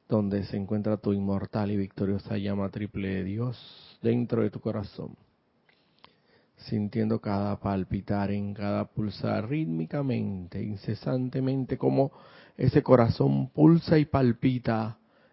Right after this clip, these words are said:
al tiempo que pronuncia las sagradas y divinas palabras.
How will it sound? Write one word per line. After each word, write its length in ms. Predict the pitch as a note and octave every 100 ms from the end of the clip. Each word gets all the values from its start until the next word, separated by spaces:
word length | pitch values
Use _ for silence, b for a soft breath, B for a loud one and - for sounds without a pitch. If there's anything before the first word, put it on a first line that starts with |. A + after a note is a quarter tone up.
| _
al 260 | - A#2 A2
tiempo 600 | C3 A#2 A2+ G#2 A2 G#2+
que 360 | A2 A2 A#2+ A#2+ _ _ _ _ _ _
pronuncia 720 | A#2+ A#2 A#2+ B2+ A#2 - B2
las 220 | A2+ A2
sagradas 800 | - G#2+ A2 G#2+ G#2+ G#2 G#2 - -
y 100 | A2+
divinas 460 | G#2+ G#2 G#2 G2 -
palabras. 760 | A2 G2+ F#2 F#2 G#2 - -